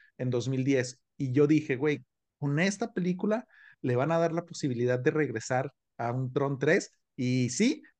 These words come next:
va a regresar Tron tr-, Tron tres, pero no con él, o sea, no con él como director, contrataron a no sé quién de antes y a Jared Leto también, ¿no? Entonces,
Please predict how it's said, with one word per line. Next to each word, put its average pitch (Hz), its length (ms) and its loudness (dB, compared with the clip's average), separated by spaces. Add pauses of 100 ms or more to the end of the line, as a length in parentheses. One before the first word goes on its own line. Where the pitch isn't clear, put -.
va 139 60 6
a - 40 6
regresar 170 540 4
Tron 196 240 0
tr-, 185 240 0
Tron 196 240 2
tres, 247 320 4 (260)
pero 165 240 6
no 202 200 2
con 254 160 -2
él, 302 340 -2
o - 80 -2
sea, 180 120 2
no 185 200 0
con 277 180 0
él 294 120 2
como 294 200 0
director, 233 440 2
contrataron 214 560 -2
a 214 40 -2
no 220 140 -2
sé - 160 -10
quién 247 460 2
de 247 100 6
antes 233 420 0 (680)
y 196 260 8
a 160 140 8
Jared 170 260 6
Leto 151 300 4
también, 143 360 0
¿no? 170 100 2
Entonces, 165 540 2